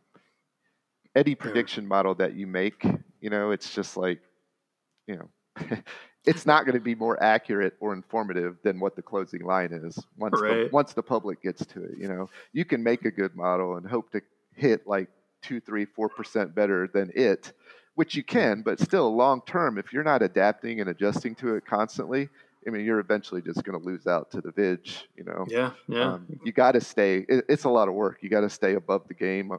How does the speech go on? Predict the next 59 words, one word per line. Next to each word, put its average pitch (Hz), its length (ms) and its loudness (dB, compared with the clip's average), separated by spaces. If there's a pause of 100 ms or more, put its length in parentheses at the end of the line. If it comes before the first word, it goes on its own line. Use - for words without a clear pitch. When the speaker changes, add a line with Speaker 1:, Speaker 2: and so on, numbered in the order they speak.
(140)
Speaker 1:
if 101 160 -4
you 92 80 -12
will, 90 180 0
or 90 300 -2 (200)
on 104 140 -2
top 98 300 -2
of 95 60 -14
the 101 60 -8
game. 87 380 -8
And, 85 100 -20 (600)
um, 92 240 -6
Speaker 2:
Yeah. 90 220 -14
Speaker 1:
and 107 100 0
like 117 180 2
you 107 60 0
said, 107 240 2
with 101 160 -8
all 113 120 4
the 95 120 -4
big 110 260 -4
data 107 300 2 (220)
and 90 120 -12
the - 140 -20 (680)
people, 113 400 -8
more, 101 180 -12 (140)
more 113 220 -4
people 123 400 -2
attuned 127 380 -6
to, 117 60 -2
like, 87 220 -2
stats 120 640 2
and - 80 -14
analytics, 110 640 -2
I - 100 -10
mean, 101 140 -6
it's - 260 -6
just, - 320 -10
uh, 62 200 -10 (260)
it's - 180 0
hard. 82 140 -6
Speaker 2:
It's 92 100 2
hard. 143 460 6
It's 120 180 -2
hard 151 260 6
today. 110 300 4
Speaker 1:
<laughs> 139 60 -2
Speaker 2:
And 139 80 4
yeah, 165 140 8
I 131 80 4
mean, 147 140 6
you 139 180 0
spent, 156 280 4
you 139 60 -2
said 139 140 2
you've 120 60 -2
been 117 80 -2
doing 120 180 2
this 110 120 0
for, 107 300 -2